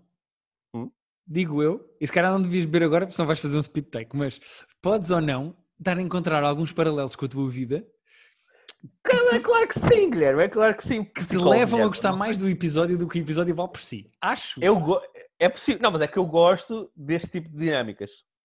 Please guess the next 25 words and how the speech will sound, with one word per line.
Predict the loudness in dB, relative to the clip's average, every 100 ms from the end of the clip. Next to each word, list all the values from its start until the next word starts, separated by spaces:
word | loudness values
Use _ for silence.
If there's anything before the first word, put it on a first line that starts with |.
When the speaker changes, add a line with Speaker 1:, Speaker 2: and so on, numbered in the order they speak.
| _ _ _ _ _ _ _ _ _ _ _ _ _ _
Speaker 1:
De | -12 -4 -2 -2
relações. | -2 -4 -4 -6 -12 _ _ _ _ _
Speaker 2:
Uhum. | 0 0 0 -6
Speaker 1:
Mais | -4 -2 0
do | -4
que | -4
tu, | -2
acho | -2 -4
eu. | -8 _ _ _ _ _ _ -18 -18 -10
Speaker 2:
Sim, | -2 -2
Speaker 1:
Mas | 0
Speaker 2:
eu | 2
Speaker 1:
tá, | 2
Speaker 2:
gosto | 2
de | -2
Speaker 1:
voltamos | 0 2
à |
Speaker 2:
comédias | 4 4 2
Speaker 1:
cena | 2
de |
Speaker 2:
românticas | 2 2 0 0 2
e |
Speaker 1:
comédias | 2
Speaker 2:
gosto, | 0 -4
Speaker 1:
românticas. | -14